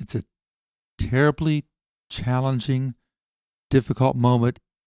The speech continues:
even in the life of the Son of God. Let's pick the story back up at Mark chapter fourteen, verse thirty-seven. "Then he returned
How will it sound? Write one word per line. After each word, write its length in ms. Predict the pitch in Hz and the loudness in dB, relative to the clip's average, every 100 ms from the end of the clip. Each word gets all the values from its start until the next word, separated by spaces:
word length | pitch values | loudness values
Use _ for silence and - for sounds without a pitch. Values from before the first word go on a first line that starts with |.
| - | 0
even 480 | 131 135 143 143 - | 2 4 2 0 -2
in 220 | 135 120 | -2 0
the 100 | 113 | 0
life 400 | 104 104 107 - | 0 -2 -2 -4
of 80 | 110 | -4
the 80 | 101 | -4
Son 240 | - 110 | -2 0
of 140 | 107 | 0
God. 280 | 117 95 95 - _ _ _ _ _ _ _ _ _ _ _ _ _ _ - | -2 -2 -2 -6 _ _ _ _ _ _ _ _ _ _ _ _ _ _ -2
Let's 120 | 127 | 2
pick 200 | - 165 | 4 4
the 60 | - | 2
story 260 | - 147 | 2 4
back 240 | 135 131 147 | 4 2 0
up 100 | 135 | -2
at 80 | 123 | 0
Mark 280 | 123 123 - | 2 2 0
chapter 280 | 139 - 117 | -2 0 -2
fourteen, 640 | - 123 - 127 123 156 | 0 0 0 2 4 4
verse 220 | 117 - | 2 0
thirty-seven. 720 | - 117 107 - 117 117 135 - _ _ _ 117 | 2 2 2 0 0 2 -2 -6 _ _ _ 2
"Then 180 | 131 | 4
he 140 | 110 123 | 4 4
returned 580 | 110 - - 139 131 | 2 0 0 0 0